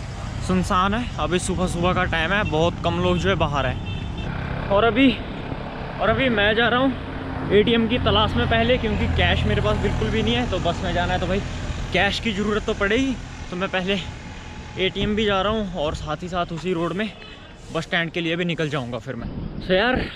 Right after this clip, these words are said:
आप लोगों को बता दूँ कि मैं शिमला क्यों जा रहा हूँ। तो शिमला जा रहा हूँ मैं किसी friend को जो है ना migration करवानी है किसी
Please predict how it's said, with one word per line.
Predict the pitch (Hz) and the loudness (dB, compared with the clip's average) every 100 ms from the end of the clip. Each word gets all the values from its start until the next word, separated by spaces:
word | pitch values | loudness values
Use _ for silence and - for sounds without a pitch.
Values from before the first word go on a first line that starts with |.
| 165 | -4
आप | 165 | 0
लोगों | 196 196 208 | 2 2 2
को | 208 | 2
बता | 180 156 170 | 2 2 2
दूँ | 202 | 2
कि | |
मैं | 214 202 | 0 -2
शिमला | 165 151 170 | 0 0 2
क्यों | 180 185 | 2 2
जा | 160 | 2
रहा | 160 | 2
हूँ। | 233 254 | 0 -2
तो | 180 | -4
शिमला | - 156 147 160 175 190 | -2 0 2 2 2 0
जा | 143 139 | 0 0
रहा | 143 | 0
हूँ | 147 | 0
मैं | 160 - - - - | -2 -4 -10 -14 -4
किसी | - - 202 190 - - - - - | -2 2 2 0 -6 -14 -12 -6 0
friend | 156 170 | 2 2
को | 208 | 2
जो | 196 202 | 4 2
है | 180 | 2
ना | 185 147 - - - - - 151 | 0 -4 -12 -14 -14 -14 -6 2
migration | 156 165 175 170 196 | 4 4 0 0 -2
करवानी | 185 180 160 165 | 0 0 0 0
है | 208 240 - - - - - | -2 -2 -6 -10 -10 -10 -6
किसी | 175 190 208 | -4 0 0